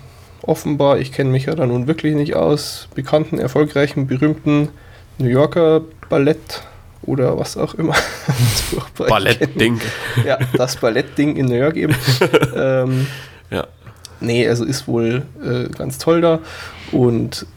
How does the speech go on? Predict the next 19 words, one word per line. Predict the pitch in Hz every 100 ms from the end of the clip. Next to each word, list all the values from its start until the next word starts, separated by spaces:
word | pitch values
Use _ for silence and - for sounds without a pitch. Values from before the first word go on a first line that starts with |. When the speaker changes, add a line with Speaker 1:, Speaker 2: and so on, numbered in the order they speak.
| - -
Speaker 1:
äh, | - - - -
entsprechend | 117 135 135 135 135 131
hart | 131 131
umkämpft, | 127 147 175 - 120
ja, | 147
also | 175 131
da | 127 117
geht's | 120 127
schon | - 151
auch | - 139
irgendwie | 135 131 131 123 123 135 135 -
eher | 135 123
roh | 123 135 151
zu. | 175 - 175 190 190 - - - -
Und | 135 131 127 127
Natalie | 120 135 135
Portman | 123 156 165 156
spielt | 151 - 127 131 135
Nina, | 175 226 247